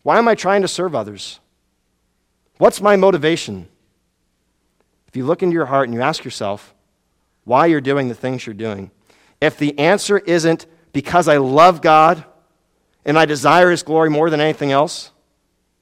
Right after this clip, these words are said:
then you should be concerned. If the answer is, "Because it makes me feel good, because other people will like me, 'cause I wanna be a religious person," whatever it is, if the answer is anything else other than God,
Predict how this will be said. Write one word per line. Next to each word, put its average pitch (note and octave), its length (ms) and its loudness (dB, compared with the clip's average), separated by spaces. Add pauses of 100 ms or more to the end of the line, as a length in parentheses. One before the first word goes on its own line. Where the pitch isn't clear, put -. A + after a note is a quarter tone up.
(480)
then B2+ 120 -6
you C#3+ 80 0
should C#3 160 -10
be C3+ 100 -8
concerned. A#2 640 -10 (1600)
If - 120 -10
the C#3+ 160 0
answer E3 340 0
is, C3+ 400 -4 (1040)
"Because A2+ 180 -8
it A2+ 60 -4
makes B2 200 -4
me G#2+ 80 -10
feel D3 340 -2
good, C3+ 320 -2
because A2 200 -14
other A2 140 -10
people G#2+ 280 -14
will G2+ 140 -10
like C#3 260 -2
me, C3 200 -4
'cause - 140 -12
I A2 40 -6
wanna G#2+ 200 -6
be G#2+ 100 -10
a G#2 40 -8
religious G#2+ 280 -10
person," C#3+ 280 -6
whatever E3 280 0
it D#3+ 60 0
is, C#3 200 0
if A2 80 -16
the D3 120 -4
answer D#3 220 -2
is C#3+ 140 -4
anything A3+ 400 2
else D3+ 300 4 (260)
other G3+ 240 6
than F#3+ 260 2 (220)
God, C3+ 460 4